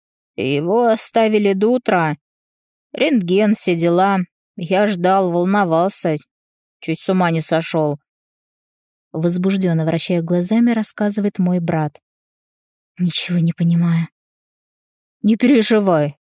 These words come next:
всё нормально. Сотряса нет». Я вообще-то и не переживала,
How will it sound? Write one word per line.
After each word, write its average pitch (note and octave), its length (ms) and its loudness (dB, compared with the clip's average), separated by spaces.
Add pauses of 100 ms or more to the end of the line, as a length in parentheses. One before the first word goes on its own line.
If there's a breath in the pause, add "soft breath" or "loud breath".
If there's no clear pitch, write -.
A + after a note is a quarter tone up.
(140)
всё - 220 -2
нормально. F#3 600 2 (420)
Сотряса D#4+ 580 -4
нет». F#3 440 0 (920)
Я E3+ 320 -2
вообще-то F#3+ 460 -4
и E3 40 0
не D#3+ 160 0
переживала, E3 840 -2